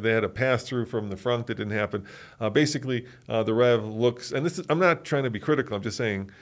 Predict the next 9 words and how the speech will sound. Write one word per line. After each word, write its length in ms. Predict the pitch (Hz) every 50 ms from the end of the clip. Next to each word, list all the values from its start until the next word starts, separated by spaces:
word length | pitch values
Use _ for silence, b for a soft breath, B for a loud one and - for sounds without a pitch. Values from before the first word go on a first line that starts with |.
| b b b
there 140 | b 127 117
were 100 | 113 113
a 40 | 113
lot 140 | 120 127 123
of 80 | 120
promises 480 | 123 131 127 120 120 113 - - 110 90
made, 420 | 101 110 107 107 104 101 98 - -
and 140 | - 101 98
then 380 | 101 98 95 95 101 107 151